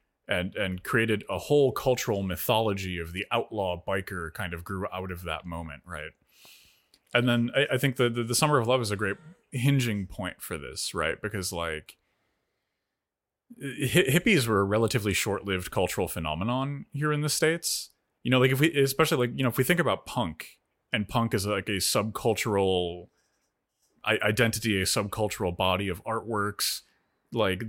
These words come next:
there, there is a continuous thread for punk rock from the seventies straight through to today of bands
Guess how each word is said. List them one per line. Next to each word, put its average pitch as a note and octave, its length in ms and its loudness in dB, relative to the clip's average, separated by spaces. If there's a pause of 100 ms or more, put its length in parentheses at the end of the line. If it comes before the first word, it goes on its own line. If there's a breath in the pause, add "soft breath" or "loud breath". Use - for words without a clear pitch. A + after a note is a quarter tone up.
there, B2+ 140 2
there C3+ 140 4
is C3 140 4
a A#2 80 4
continuous A#2 800 2
thread F2 460 0 (280)
for - 180 -2
punk G2 380 -4
rock D#2 320 0
from F#2 320 -4
the F2 100 -4
seventies F2+ 520 0
straight F#2+ 260 -2
through F2+ 180 -4
to F2 140 -6
today C#2 400 -10 (520)
of F#2+ 200 -4
bands G2+ 500 0